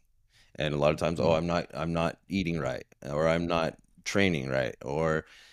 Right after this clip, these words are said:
Speaker 1: uh, it, it boils down to, like I said earlier, the, the most simplest forms of discipline is what we put in our mouth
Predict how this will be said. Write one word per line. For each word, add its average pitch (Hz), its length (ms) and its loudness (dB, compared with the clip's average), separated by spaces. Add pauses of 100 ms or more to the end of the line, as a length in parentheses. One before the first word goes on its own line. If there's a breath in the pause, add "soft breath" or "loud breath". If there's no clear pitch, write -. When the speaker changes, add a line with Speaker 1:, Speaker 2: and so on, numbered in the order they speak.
(360 loud breath)
Speaker 1:
uh, 76 120 -2 (140)
it, 101 200 0
it 98 180 0
boils 110 280 6
down 110 260 4
to, 92 180 -2
like 87 160 4
I 87 40 2
said 87 180 0
earlier, 90 380 4
the, 85 320 -2 (120)
the 87 60 -10
most 95 260 2
simplest 107 420 0
forms 90 360 -2
of 73 100 -12
discipline 87 440 -2
is 78 100 -6
what 92 160 4
we 92 80 0
put 95 200 0
in 78 60 -4
our 82 100 0
mouth 87 360 0